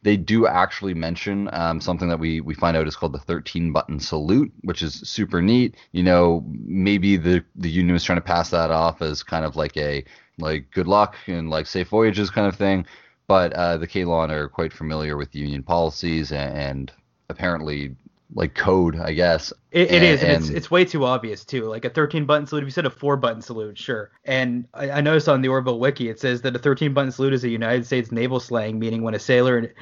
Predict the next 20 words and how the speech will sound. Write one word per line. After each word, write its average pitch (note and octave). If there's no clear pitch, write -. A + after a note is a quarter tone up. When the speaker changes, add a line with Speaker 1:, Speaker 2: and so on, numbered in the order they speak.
Speaker 2:
is, B2
a C3
sailor C#3+
in B2
dress B2
pants A#2
pulls C3+
on B2+
the A#2+
top B2+
two C#3
corners A#2+
and A2+
all B2+
thirteen B2+
buttons A#2+
come A#2+
unbuttoned A#2
at A2
once, A#2